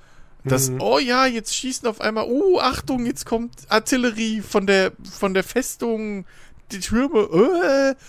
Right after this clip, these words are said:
Speaker 1: und oh, Achtung, nochmal fünf kleine Drecksschiffe und oh, oh,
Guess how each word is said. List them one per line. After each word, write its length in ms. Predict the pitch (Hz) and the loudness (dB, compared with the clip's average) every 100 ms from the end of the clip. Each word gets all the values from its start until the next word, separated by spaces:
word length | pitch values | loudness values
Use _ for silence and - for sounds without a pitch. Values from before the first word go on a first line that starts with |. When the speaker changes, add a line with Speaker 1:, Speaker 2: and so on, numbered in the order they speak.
| - - | -18 -4
Speaker 1:
und 140 | 220 | 0
oh, 320 | 233 247 370 269 | 2 2 4 4
Achtung, 540 | 254 - - 359 285 | 2 0 2 2 4
nochmal 360 | 233 - 277 226 | 0 2 2 2
fünf 540 | - 233 220 - - | 0 -2 -2 -12 -18
kleine 420 | - 220 202 196 196 | -8 -2 0 0 -4
Drecksschiffe 800 | - 190 - - 202 196 190 175 | -2 -4 -2 -4 -4 -2 0 0
und 200 | 165 170 | -4 -6
oh, 60 | |
oh, 440 | - 349 339 254 | -4 0 0 4